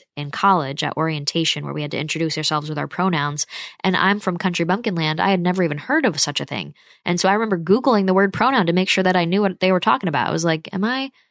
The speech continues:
why does it have a pronoun section on this worksheet? Why do I have to say my pronoun when I'm introducing myself to this class? Like, did I get something wrong? Am I thinking of a different kind of pronoun? Is there a second version of a pronoun?" I was so confused.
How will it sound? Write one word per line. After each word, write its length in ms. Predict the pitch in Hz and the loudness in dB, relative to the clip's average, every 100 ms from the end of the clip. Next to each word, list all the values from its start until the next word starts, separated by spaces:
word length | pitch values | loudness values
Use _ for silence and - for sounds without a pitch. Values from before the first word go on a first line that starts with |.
| _ _ _ _ | _ _ _ _
why 160 | 214 254 | 2 2
does 140 | 294 | 2
it 100 | 285 | -2
have 160 | 233 254 | -2 -4
a 60 | |
pronoun 400 | - 240 247 202 | -4 -6 0 0
section 320 | 170 170 - 175 | 0 -2 -2 0
on 120 | 175 | 2
this 160 | 170 | 2
worksheet? 560 | 196 247 - - 143 135 | 2 2 2 2 0 0
Why 240 | 165 196 | 2 4
do 100 | 247 | 4
I 80 | 269 | 0
have 200 | 226 233 | 0 -4
to 80 | 220 | -4
say 240 | - 214 208 | -2 0 2
my 140 | 196 | 0
pronoun 380 | - 226 208 160 | 0 -2 0 0
when 80 | 160 | 0
I'm 120 | 160 | 0
introducing 460 | 165 185 196 208 | -2 -2 -2 0
myself 300 | 170 156 156 | -2 -2 -4
to 100 | - | -6
this 140 | 151 147 | -6 -4
class? 340 | - 214 - | 0 2 2
Like, 160 | 156 151 | -4 -4
did 120 | 165 | -2
I 100 | 240 | 0
get 160 | 262 - | -2 -6
something 280 | 247 185 | -4 -2
wrong? 360 | 156 220 233 226 - - _ - | 4 4 4 0 -8 -20 _ -2
Am 60 | |
I 100 | 220 | 0
thinking 300 | 277 311 302 | 0 -2 0
of 80 | 190 | 0
a 60 | 151 | 0
different 320 | 196 294 269 | 0 -2 -2
kind 160 | 262 | -2
of 40 | 254 | 2
pronoun? 460 | 247 247 240 226 | 2 2 2 2
Is 120 | 180 226 | 0 0
there 120 | 330 | 0
a 60 | |
second 340 | 254 233 233 226 | 0 0 -2 0
version 280 | 220 214 208 | 0 2 0
of 40 | |
a 60 | 202 | 0
pronoun?" 340 | 208 202 196 - | 2 4 4 4
I 80 | |
was 100 | 285 | 2
so 260 | - - 240 | 4 4 2
confused. 600 | 240 190 190 151 - | 0 -2 0 0 -2